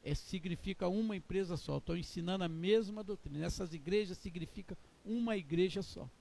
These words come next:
junto com outras igrejas, mas nós estamos falando da nossa própria casa. Temos uma grande responsabilidade de cultivar a cultura de Sião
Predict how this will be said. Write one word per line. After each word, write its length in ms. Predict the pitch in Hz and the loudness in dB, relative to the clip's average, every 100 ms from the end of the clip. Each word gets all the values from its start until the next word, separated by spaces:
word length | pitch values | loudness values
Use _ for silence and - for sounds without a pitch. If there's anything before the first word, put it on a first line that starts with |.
| - - - - - - - - - | -20 -20 -20 -20 -20 -20 -20 -20 -6
junto 300 | 139 226 - | 4 4 8
com 100 | 220 | 12
outras 400 | 220 240 233 220 | 12 12 8 -2
igrejas, 480 | 214 196 185 139 | -2 0 0 -2
mas 160 | 156 165 | -6 -4
nós 140 | 185 | -4
estamos 200 | - 202 | -6 -10
falando 340 | - 180 196 202 | -6 -4 -4 -6
da 100 | 190 | -10
nossa 320 | 185 196 185 | -10 -10 -10
própria 520 | - 190 208 - 247 262 - - - | -2 2 2 0 -2 -2 -18 -20 -4
casa. 400 | 175 147 110 131 - - - - - - - - - - - - - - - - - - - - - - - - - - - - - - - - - - - - - - - - - - | -2 -2 -6 -18 -20 -20 -20 -20 -20 -20 -20 -20 -20 -20 -20 -20 -20 -20 -20 -20 -20 -20 -20 -20 -20 -20 -20 -20 -20 -20 -20 -20 -20 -20 -20 -20 -20 -20 -20 -20 -20 -20 -20 -20 -16 2
Temos 320 | 277 302 226 | 2 4 0
uma 180 | 247 220 | -2 -2
grande 440 | 175 269 311 269 | 4 6 6 6
responsabilidade 920 | 247 - 226 226 - 196 175 208 214 | 4 4 4 6 6 4 2 2 2
de 60 | - | 2
cultivar 540 | 214 - 180 165 202 | -4 -4 -2 2 2
a 40 | 196 | 0
cultura 520 | 180 151 - 202 196 | -4 -4 0 0 0
de 100 | 165 | 0
Sião 400 | - 170 147 | 2 2 2